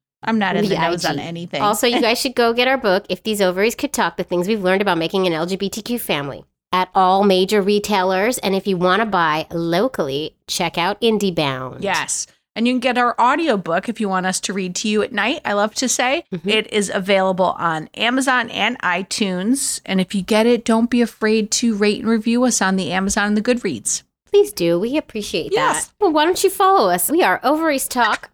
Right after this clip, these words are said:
Speaker 2: <laughs> on Twitter, Instagram, and Facebook, otherwise known as the Book of the Facce. And we are If These Ovaries Could Talk on YouTube, where you're gonna see recordings of our live streams. And do not forget, folks, that we have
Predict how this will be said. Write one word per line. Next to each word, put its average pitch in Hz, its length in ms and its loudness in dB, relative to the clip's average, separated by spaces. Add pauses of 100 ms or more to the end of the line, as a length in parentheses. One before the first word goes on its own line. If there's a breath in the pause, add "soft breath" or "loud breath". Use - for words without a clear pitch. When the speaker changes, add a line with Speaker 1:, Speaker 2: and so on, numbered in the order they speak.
Speaker 2:
<laughs> - 840 -2
on 254 180 2
Twitter, 285 480 2
Instagram, 208 760 0 (100)
and 220 520 0 (140)
Facebook, 226 460 -2
otherwise 185 320 0
known 190 340 0
as 170 200 -4
the 180 80 -4
Book 165 120 -4
of 170 40 -6
the 180 60 -6
Facce. 170 540 -4 (120)
And 220 240 -2
we 240 120 2
are 214 220 2
If 254 140 -2
These 226 160 0
Ovaries 170 300 0
Could - 140 -10
Talk 156 300 -4
on 185 180 -2
YouTube, 190 500 0
where 185 100 0
you're 196 140 2
gonna 226 180 2
see - 160 -8
recordings 202 500 0
of 202 120 -2
our 170 160 0
live 185 280 -2
streams. 156 280 -4
And 156 200 -6
do 202 160 2
not 240 240 0
forget, 226 460 -2
folks, - 540 -6 (280)
that 151 200 0
we 240 280 -2
have 202 460 0